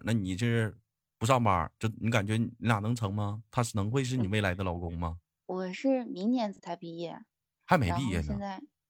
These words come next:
Speaker 2: 就是基本上没事儿了，现在，然后就找工作基本上已经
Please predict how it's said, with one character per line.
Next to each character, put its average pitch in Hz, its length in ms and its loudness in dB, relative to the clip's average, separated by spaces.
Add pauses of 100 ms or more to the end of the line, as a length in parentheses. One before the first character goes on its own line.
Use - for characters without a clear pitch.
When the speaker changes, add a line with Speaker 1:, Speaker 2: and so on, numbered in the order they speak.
(320)
Speaker 2:
就 269 140 -6
是 262 200 -4
基 277 180 0
本 208 140 2
上 202 100 -4
没 196 140 -4
事 277 100 -2
儿 277 140 2
了， 170 120 -4
现 160 160 -12
在， 160 220 -10
然 165 100 -6
后 190 140 -6
就 214 200 0
找 156 180 -2
工 165 120 -6
作 202 220 -4
基 208 160 -6
本 175 140 -12
上 175 240 -12
已 - 120 -20
经 - 240 -20